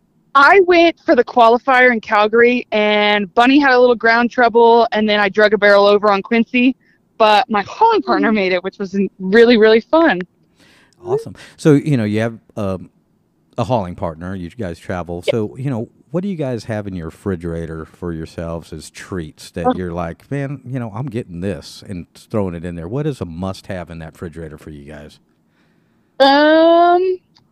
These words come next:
Speaker 1: you know, we keep popsicles in there because we love popsicles.
Speaker 3: Right.
Speaker 1: Uh, she got ice cream the other day, and she has been munching on that.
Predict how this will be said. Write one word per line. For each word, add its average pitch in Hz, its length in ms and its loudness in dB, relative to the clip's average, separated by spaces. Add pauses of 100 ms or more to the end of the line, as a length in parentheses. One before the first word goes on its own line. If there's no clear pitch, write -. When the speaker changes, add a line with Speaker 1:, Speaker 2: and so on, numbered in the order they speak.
(960)
Speaker 1:
you 262 140 -4
know, 285 540 2 (1000)
we 262 160 0
keep - 400 2
popsicles 240 600 0
in 226 140 2
there 220 240 0 (240)
because 240 280 0
we 226 120 2
love 208 240 4
popsicles. - 760 -2
Speaker 3:
Right. 123 320 -16 (100)
Speaker 1:
Uh, 240 480 4 (920)
she - 140 -4
got 339 200 2
ice 226 260 0
cream 214 180 -2
the 196 60 0
other 196 140 0
day, 190 220 0
and 214 100 -4
she 233 120 0
has 226 100 2
been 233 200 -2 (200)
munching 226 420 2
on 233 160 4
that. 208 340 2